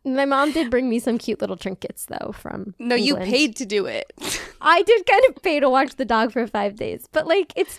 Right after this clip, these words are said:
Speaker 1: cheaper. Like, I don't know. It was,
Speaker 2: <laughs>
Speaker 1: it was fine, but, like, it was basically, like, my whole schedule revolved around the dog because I didn't have much else to do, and I couldn't leave her alone <laughs> because she's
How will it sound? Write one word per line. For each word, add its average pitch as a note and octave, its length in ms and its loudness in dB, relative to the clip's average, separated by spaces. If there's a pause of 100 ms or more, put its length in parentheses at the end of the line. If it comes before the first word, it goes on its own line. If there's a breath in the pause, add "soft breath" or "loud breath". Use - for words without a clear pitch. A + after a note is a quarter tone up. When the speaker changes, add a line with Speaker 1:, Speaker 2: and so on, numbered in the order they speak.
Speaker 1:
cheaper. B3+ 400 2
Like, B3+ 320 0
I - 120 -2
don't G#3 120 -2
know. - 220 -2
It - 40 0 (120)
was, - 260 -8
Speaker 2:
<laughs> - 40 -10
Speaker 1:
it D4 100 2
was C#4 160 -4 (180)
fine, G#3+ 360 -4
but, C4 140 0
like, B3 200 0 (500 loud breath)
it C#4+ 160 -2
was B3+ 200 0
basically, G4 500 2
like, G#3+ 580 0 (800)
my A#3 220 2
whole A#3 480 2
schedule A3 640 0
revolved F#3+ 420 0
around G#3 180 -2
the F#3+ 60 -2
dog A3+ 640 -2
because A3 400 -2
I A3+ 80 -2
didn't D4 220 0
have C#4 100 2
much A3+ 240 -2
else G#3+ 220 0
to - 100 -14
do, F#3 540 2 (260 loud breath)
and G#3+ 140 -2
I - 20 0
couldn't C#4 300 -2
leave A#3 180 0
her A3+ 140 0
alone G3+ 560 0
<laughs> A#3 60 0
because - 280 0
she's C#4 320 2